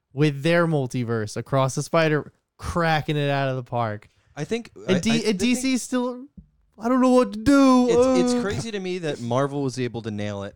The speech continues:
Speaker 2: and they had, they didn't have, like, built-in other versions of characters. I think this is probably what we were getting at, was
Speaker 1: Yes.
Speaker 2: D C has other versions of these characters,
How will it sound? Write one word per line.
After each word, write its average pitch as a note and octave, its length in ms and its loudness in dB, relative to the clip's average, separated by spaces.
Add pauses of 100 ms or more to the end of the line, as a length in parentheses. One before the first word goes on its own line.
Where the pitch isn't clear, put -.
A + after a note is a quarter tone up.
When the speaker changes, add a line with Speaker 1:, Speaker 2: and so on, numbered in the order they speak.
Speaker 2:
and A#2+ 160 -6
they C#3 140 -6
had, C#3 280 -8 (560)
they E3+ 160 0
didn't G3+ 260 -4
have, C#3+ 360 -2
like, A#2+ 240 -4 (160)
built-in B2 640 -2 (400)
other D3+ 340 4
versions A#2 680 -4
of A#2 240 -6
characters. G2 640 -8 (300)
I C3+ 80 -12
think F#3 160 -8
this D#3+ 120 -4
is C#3 60 -10
probably C3 300 -2
what A2 120 0
we A2 100 -4
were G#2 80 -4
getting G2 320 -4
at, F#2+ 120 -4
was C#3 40 -4
Speaker 1:
Yes. A2+ 500 -2
Speaker 2:
D F3+ 200 -4
C G3+ 240 -6
has D#3+ 340 -2 (120)
other F3 380 2
versions D3 600 -2
of C#3+ 140 -2
these C3+ 180 -4
characters, D3 600 -6